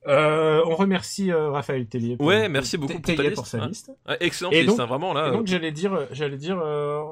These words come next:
Speaker 1: euh, est-ce qu'on garde, ah non, j'ai, allez, on va un peu une liste française, allez.
Speaker 2: Allez.
Speaker 1: Euh, on va prendre la liste de Jaron Eco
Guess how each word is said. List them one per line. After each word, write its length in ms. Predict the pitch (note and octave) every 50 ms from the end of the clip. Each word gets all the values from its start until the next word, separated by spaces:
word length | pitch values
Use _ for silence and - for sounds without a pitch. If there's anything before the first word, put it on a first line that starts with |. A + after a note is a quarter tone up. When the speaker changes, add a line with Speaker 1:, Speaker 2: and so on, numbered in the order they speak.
| C#3+ - -
Speaker 1:
euh, 380 | - D#3 D3 C#3+ C#3 C3+ C3+ C3+
est-ce 180 | - D3 - -
qu'on 120 | F3 D#3+
garde, 200 | D3+ F#3 F3+ F3 D#3+
ah 40 | D3
non, 200 | C3 A#2 A2 G#2
j'ai, 200 | G2+ B2+ B2+ B2+
allez, 260 | B2+ C3+ C#3 A#2 G#2 G#2 -
on 80 | -
va 200 | B2 C#3+ D3+ D3+
un 60 | D3+ D3
peu 120 | - E3
une 140 | D#3 D3+ D3+
liste 160 | D3+ - -
française, 400 | - C3+ B2 - - G2+ F#2+ G#2+
allez. 100 | G#2+ G2 -
Speaker 2:
Allez. 260 | - A#2+ A#2 A3+ - - - _ _ _ _ _ _ _ _ _ _ _ _ _ _ _ - -
Speaker 1:
Euh, 380 | D3 D#3 D#3+ E3 E3 E3+ E3
on 80 | E3 E3+
va 100 | E3 E3+
prendre 200 | E3+ - G#3 G3+
la 60 | E3+ D3
liste 200 | E3+ F#3+ D#3+ C3+
de 80 | C3+
Jaron 240 | C3 F3 G3+ G3 F#3
Eco 380 | E3+ C#3 A2 - C3 C#3 C#3+ -